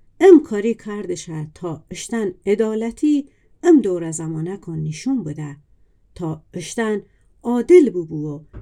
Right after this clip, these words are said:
گرد کسونی که به عیسی ایمان هستشونه صالح حساب ببون. بس ده چمه افتخار کرده چه؟ ده هیچ افتخاری نیه. چه چی حسابی نه؟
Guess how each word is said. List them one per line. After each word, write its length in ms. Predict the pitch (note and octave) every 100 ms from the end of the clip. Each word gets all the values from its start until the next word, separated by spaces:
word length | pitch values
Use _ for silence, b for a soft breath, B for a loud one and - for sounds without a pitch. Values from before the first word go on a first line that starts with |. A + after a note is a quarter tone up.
| - C#4+
گرد 360 | F#4+ A#3 G#3+
کسونی 500 | - G3+ - D#4+ G3
که 120 | D#3+
به 180 | D#3+ D#3 -
عیسی 400 | F3+ - A3+ F#3+ -
ایمان 420 | B3+ C#4 F4+ A#3
هستشونه 840 | E3 D#3 - D3+ - D3 E3+ D#3+ - _ _
صالح 400 | - F3+ D#3 G3
حساب 420 | B3+ - E3 D3+
ببون. 360 | D#3 D#3 D3+ C#3+ - _ _ _ _ _ _ A3
بس 260 | C#4+ E4 -
ده 180 | G4+
چمه 460 | - A3 G3+ B3+ -
افتخار 640 | - D#3+ - E3 - F3 D#3+
کرده 420 | E3 E3 D#3+ G3
چه؟ 500 | G3 - A3 G#3+ D#3 - _ _ _ _ _ _ _ _ _
ده 80 | D4+
هیچ 640 | D#4+ - D#4+ F4 D#4 - -
افتخاری 760 | A3 - A#3+ A3+ C#4+ E4 A3
نیه. 480 | E3+ G3 B3+ F3 D#3 - _ _ _ _ _ -
چه 180 | - C5
چی 160 | - A3
حسابی 500 | D#3+ D#3 D#3 D3+ D3
نه؟ 260 | C#3+ D3+